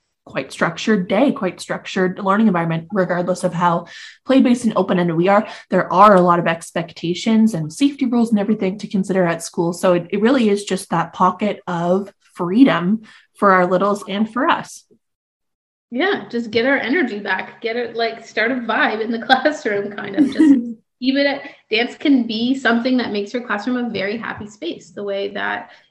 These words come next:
Speaker 2: you know, when we do a read aloud, the kids feel so happy. It can make a sense of community and, like, a collective joy, which is our goal in the day, I guess, at the end of it, right? We, of course, hope that they learn, but we hope that they leave happy and that they love school.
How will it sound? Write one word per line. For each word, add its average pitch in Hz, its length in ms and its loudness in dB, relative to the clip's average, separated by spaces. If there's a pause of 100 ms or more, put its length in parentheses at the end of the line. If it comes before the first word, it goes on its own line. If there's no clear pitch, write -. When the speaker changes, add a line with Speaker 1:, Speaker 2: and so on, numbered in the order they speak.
Speaker 2:
you 240 100 -8
know, 214 380 -10
when 208 200 -4
we 220 120 -10
do 240 160 -6
a 262 120 -4
read 277 220 -6
aloud, 202 460 -8
the - 280 -12
kids 202 200 -12
feel 190 160 -10
so 202 200 -12
happy. 202 480 -10
It 202 120 -14
can 233 180 -6
make 214 160 -10
a 269 80 0
sense 269 320 -4
of 233 140 -6
community 202 800 -4
and, 190 520 -12 (500)
like, 202 200 -8
a 208 440 -6 (100)
collective 240 500 -4
joy, 262 400 -6
which - 220 -16
is - 380 -20 (460)
our 233 220 -8
goal 269 280 -2
in 196 100 -8
the 190 80 -10
day, 190 240 -12
I - 120 -18
guess, - 320 -18
at - 180 -14
the - 140 -12
end 92 140 -14
of - 100 -18
it, - 260 -20
right? 233 260 -8
We, 220 180 -14
of 214 120 -20
course, 247 240 -6
hope 233 200 -6
that 208 140 -12
they 196 100 -8
learn, 233 320 -4
but 233 120 -10
we 233 80 -4
hope 269 180 0
that 247 100 -4
they 240 120 0
leave 240 220 -6
happy 214 380 -4
and 220 80 -10
that 220 140 -10
they 233 160 -2
love 214 240 -6
school. - 480 -16